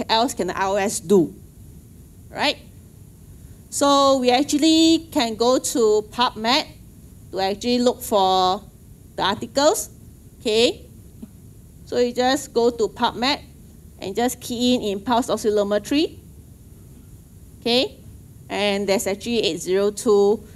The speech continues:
articles that were found, okay, from the year nineteen fifty-five all the way to two thousand two. But you can see that it's only in recent years there are actually more, uh, papers done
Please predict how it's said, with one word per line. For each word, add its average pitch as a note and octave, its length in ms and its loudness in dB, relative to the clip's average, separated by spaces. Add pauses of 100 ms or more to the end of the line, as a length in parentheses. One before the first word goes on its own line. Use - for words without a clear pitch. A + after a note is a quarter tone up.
(340)
articles G3 500 -2
that F3 160 -2
were F3+ 140 -2
found, - 500 -4 (560)
okay, A#3+ 380 -2 (400)
from G#3 340 -2
the G3+ 140 0
year C4+ 420 2 (760)
nineteen D4 680 4
fifty-five B3+ 920 0
all A#3+ 160 2
the G#3+ 100 4
way G#3+ 120 4
to G#3+ 140 -6
two A3 240 -6
thousand G#3+ 500 -2 (220)
two. A3+ 180 -2 (500)
But A#3 140 2
you A#3+ 100 2
can B3 200 2
see D4 220 2
that B3 180 2
it's A3 100 -4
only A#3+ 380 0
in G3 120 -2
recent A3+ 540 0
years G#3+ 460 2 (1040)
there F#3+ 160 0
are G3+ 60 2
actually A#3+ 240 -2
more, A3+ 680 4 (600)
uh, F#3+ 420 0
papers A3 540 2
done A3 580 0